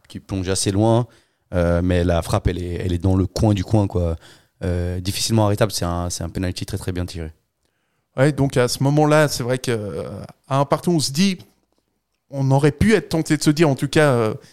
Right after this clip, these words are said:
Speaker 2: vu le match que Servette a fait contre, euh, contre Thun ou contre I B, où quand tu prends un but, euh, l'équipe, euh, tombe complètement. Là, ça, si on doit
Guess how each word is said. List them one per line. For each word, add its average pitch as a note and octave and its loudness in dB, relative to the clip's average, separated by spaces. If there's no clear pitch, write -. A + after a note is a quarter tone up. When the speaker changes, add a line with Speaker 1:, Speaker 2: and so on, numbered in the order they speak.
Speaker 2:
vu D#3 4
le F#3 4
match D#3+ 0
que C3+ -2
Servette C#3+ 4
a B2+ 4
fait C3+ 0
contre, A#2+ -4
euh, G#2+ 2
contre A#2 -2
Thun F3 6
ou C3+ 6
contre C3 0
I D3+ 4
B, D3+ 6
où B2 2
quand B2+ 0
tu B2+ 2
prends C3+ 4
un C3+ 4
but, C3+ 2
euh, A#2 2
l'équipe, B2 -2
euh, - -2
tombe F#3 2
complètement. D#3 0
Là, C#3 2
ça, C3 2
si - -4
on C#3 4
doit C3+ 4